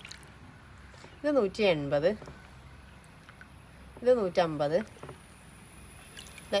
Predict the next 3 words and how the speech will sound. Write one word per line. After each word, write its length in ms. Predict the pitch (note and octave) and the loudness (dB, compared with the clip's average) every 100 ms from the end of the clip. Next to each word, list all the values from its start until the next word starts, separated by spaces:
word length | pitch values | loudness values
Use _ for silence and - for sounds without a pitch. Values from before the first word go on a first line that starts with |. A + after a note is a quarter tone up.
| A3+ | 2
ഇത് 80 | C4 | 2
നൂറിൻ്റെയാണ്, 600 | G3 D#3+ D#3+ D#3 D#3 D3+ G3+ G#3 - - - - - - - - - - - - - - - - - - - - - - - - - - - - - | 2 0 -2 -2 -2 0 -2 -4 -12 -14 -14 -14 -16 -16 -16 -16 -14 -14 -14 -14 -14 -14 -14 -14 -14 -14 -14 -14 -12 -12 -12 -12 -12 -12 -12 -12 -12
ഇത് 80 | - | -6